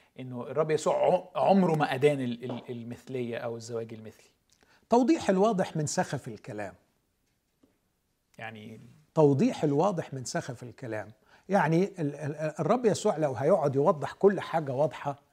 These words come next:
Speaker 2: يبقى كلام يعني سخيف يعني. الرب يسوع ما، ما جاش عشان يعطي شريعة ويقول إنه المادة الأولى الخاصة بالعلاقات الجنسية،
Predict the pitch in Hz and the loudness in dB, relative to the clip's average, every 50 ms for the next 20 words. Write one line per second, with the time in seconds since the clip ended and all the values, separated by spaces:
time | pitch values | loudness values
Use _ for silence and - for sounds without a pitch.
0 | _ - 254 - _ - 220 214 247 262 277 226 185 160 143 143 127 120 123 120 | _ -20 -20 -20 _ -14 -8 -6 -6 -6 -4 -6 -6 -8 -8 -12 -14 -14 -16 -18
1 | 120 117 - - - - - - - 180 190 143 - - 113 - - - _ _ | -18 -20 -20 -20 -16 -16 -16 -8 -4 -2 -2 -2 -4 -8 -14 -18 -20 -20 _ _
2 | _ _ _ _ - 120 - - 156 139 185 233 214 202 - 214 214 170 160 151 | _ _ _ _ -18 -16 -10 -8 2 4 4 4 4 2 0 0 0 0 0 0
3 | 135 139 139 147 143 135 143 196 190 - 143 135 139 - 143 131 143 175 147 139 | -2 -2 -4 -4 -2 0 2 2 2 0 -4 -8 -6 -6 -6 -2 -2 -2 -2 -4
4 | - - 131 - - 139 131 156 165 139 117 139 143 - - _ _ _ _ _ | -6 -8 -8 -6 -6 -2 0 2 2 2 2 0 -2 -4 -8 _ _ _ _ _
5 | - 131 131 131 127 165 160 160 151 143 131 127 135 143 147 143 139 135 139 139 | -4 -2 -2 0 2 4 6 6 6 4 2 0 0 0 0 0 0 0 0 0
6 | 131 139 135 151 156 151 143 143 147 143 135 151 160 160 143 127 151 139 131 135 | -2 -2 0 0 0 0 2 0 0 0 2 4 4 2 4 2 2 0 2 2
7 | 160 151 147 147 139 - - 160 151 - - 151 127 135 113 127 135 131 - - | 2 2 2 2 0 0 -2 -2 -2 -2 -2 -4 -6 -4 -4 -4 -4 -2 0 -2
8 | 151 - 139 120 131 131 120 - 160 147 127 113 - | -2 -2 -2 -2 -4 -4 0 2 4 4 4 2 0